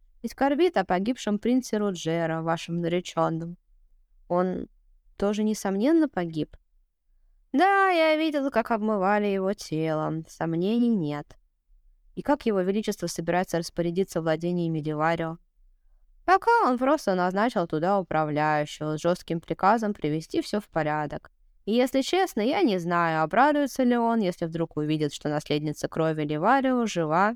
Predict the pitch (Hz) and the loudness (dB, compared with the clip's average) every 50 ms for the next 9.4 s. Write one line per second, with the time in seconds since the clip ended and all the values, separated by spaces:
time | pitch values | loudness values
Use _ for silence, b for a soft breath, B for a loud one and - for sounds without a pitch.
0 | - - 254 262 277 277 226 175 165 156 156 - - - 135 139 139 135 139 139 | -4 -4 0 2 2 2 2 2 0 -2 -2 -4 -6 -4 -2 -2 -2 -4 -6 -12
1 | 151 _ _ _ _ _ _ _ _ _ _ _ _ _ _ _ _ _ _ - | -16 _ _ _ _ _ _ _ _ _ _ _ _ _ _ _ _ _ _ -2
2 | - 208 208 - - - 214 220 220 226 226 233 240 214 180 165 156 156 151 147 | -2 -2 -2 -2 -6 -4 -2 0 0 0 2 2 0 0 0 -2 -2 -2 -2 -4
3 | 147 156 - _ - - 175 160 165 156 156 156 165 170 170 160 143 143 143 - | -6 -8 -12 _ -8 -4 -2 -2 0 2 2 2 4 4 2 2 0 -2 -6 -6
4 | - 160 151 151 160 _ - 156 - - - - 151 156 160 156 151 151 156 160 | -6 -6 -6 -6 -6 _ -8 -8 -8 -8 -6 -4 -2 0 0 0 0 -2 -4 -6
5 | - _ _ _ _ _ _ _ _ _ _ _ _ _ _ - - 392 427 440 | -10 _ _ _ _ _ _ _ _ _ _ _ _ _ _ -4 0 2 2 4
6 | 403 339 349 392 381 381 359 - - 349 - - 359 - - 262 277 294 - 330 | 4 4 4 2 2 0 -2 0 -2 -4 0 0 -2 0 2 2 2 2 2 -2
7 | 294 285 311 294 - - 294 294 247 220 220 240 254 254 226 220 240 226 208 214 | -2 -2 -2 -4 -2 0 0 0 2 2 2 2 2 2 2 2 2 2 4 4
8 | 226 226 226 240 254 233 - - 185 190 202 208 214 226 226 220 190 180 175 180 | 2 2 2 2 0 0 0 0 2 4 4 4 4 2 0 0 0 0 0 -2
9 | 180 - - 180 175 175 175 185 | -4 -4 -4 -4 -4 -2 -4 -6